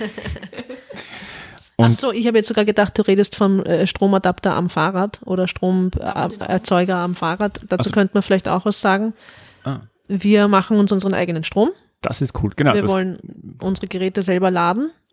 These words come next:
Speaker 2: und haben unser Fahrrad auch, äh, gesponsert zur Verfügung gestellt bekommen. Und da war halt tatsächlich aufgrund der Lieferbedingungen zurzeit ein Nabendynamo nicht mehr möglich.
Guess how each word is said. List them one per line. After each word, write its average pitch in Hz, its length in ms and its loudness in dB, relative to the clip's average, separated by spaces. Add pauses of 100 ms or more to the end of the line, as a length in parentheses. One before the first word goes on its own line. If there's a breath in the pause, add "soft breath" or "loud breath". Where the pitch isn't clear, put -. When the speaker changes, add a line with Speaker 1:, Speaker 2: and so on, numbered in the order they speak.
(180)
Speaker 2:
und 208 500 2
haben 202 480 0 (340)
unser 220 260 2
Fahrrad 202 420 2
auch, 180 380 -2
äh, 175 400 -2
gesponsert 180 640 -2
zur 180 100 -4
Verfügung 226 320 2
gestellt 208 340 2
bekommen. 208 500 0 (360 loud breath)
Und 185 200 -4
da 175 100 4
war 170 260 0
halt 196 160 -2
tatsächlich 196 520 -2
aufgrund 196 320 -2
der 190 80 0
Lieferbedingungen 196 920 2
zurzeit 190 640 -2
ein 180 180 -2
Nabendynamo 180 600 -2
nicht 185 240 -4
mehr 170 120 -2
möglich. 170 520 -2